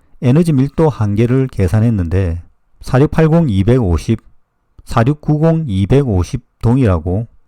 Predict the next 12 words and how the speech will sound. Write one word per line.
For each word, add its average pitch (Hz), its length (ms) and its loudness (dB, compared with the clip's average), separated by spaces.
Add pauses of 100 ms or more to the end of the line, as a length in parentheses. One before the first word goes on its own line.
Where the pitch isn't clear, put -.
(120)
사륙일이공은 120 1400 0
이백육십까지 131 1160 -2
가능하다고 113 720 -2
봤는데, 98 760 -2 (360)
실제로 156 540 2
이백육십까지 123 1400 -2
생산이 120 520 0
되었죠. 107 640 0 (160)
어느 135 260 2
정도 110 220 2
오차는 139 480 0
있습니다. 98 680 -2